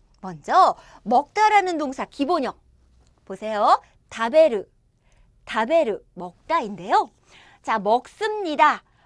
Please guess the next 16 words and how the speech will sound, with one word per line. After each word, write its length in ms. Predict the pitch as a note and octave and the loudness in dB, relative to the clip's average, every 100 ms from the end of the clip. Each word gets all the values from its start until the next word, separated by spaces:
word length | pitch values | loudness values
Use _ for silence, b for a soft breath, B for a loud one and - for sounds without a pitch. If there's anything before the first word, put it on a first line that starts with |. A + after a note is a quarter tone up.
| - | -6
먹어요 880 | G#3+ D4 D#4 D#4+ C#4 B3 D#4+ - | 0 0 2 2 2 2 2 0
이렇게 360 | - G3+ F3+ B3+ | -4 -10 -8 -8
마스를 680 | F#3+ F3 G#3+ - C4+ C4 A#3+ | -8 -6 -8 -8 -6 -4 -4
연결해서 460 | F#3 F#3+ F#3+ G3 | -6 -8 -8 -10
정중하게 640 | G#3 G#3 G#3+ A#3 A#3+ A#3 | -12 -12 -12 -8 -6 -6
이야기할 480 | A3+ G3 G#3+ A3 A3 | -8 -6 -6 -6 -8
때는 520 | - C4+ B3+ B3 G#4 B4 b _ | -6 -4 -2 -4 -6 -10 b _
규칙 640 | - C4 - A3 A3 F4 A#4+ _ | -10 -10 -8 -6 -4 -6 -8 _
잘 200 | - G3+ | -14 -10
들으세요. 640 | A3 A3+ A3 G#3+ D#4 C5 b b b b | -8 -4 0 4 4 2 b b b b
루를 720 | G#3+ D4 D#4 C#4+ D4 F#4+ G#4 - | -6 -2 -2 -2 -2 -2 -2 -6
떼어내고 1000 | - F#4 F#4 F4+ B3 A#3+ A3+ A3+ G4+ B4 - _ _ | -4 2 4 4 2 -2 -2 0 0 0 -4 _ _
마스를 760 | G#3 A3 A#3 - F#3+ A#3 F#4+ - - | -6 -6 -6 -12 -10 -6 -6 -8 -8
연결합니다. 640 | A3+ A#3+ C#4+ G#3 E3 - - _ _ _ _ _ _ | -8 -6 -8 -10 -14 -18 -20 _ _ _ _ _ _
자, 160 | - - | -20 -10
그래서, 720 | A3 B3 G3 E3+ F#3+ A#3 D#3+ | -2 -2 -4 -8 -4 -4 -6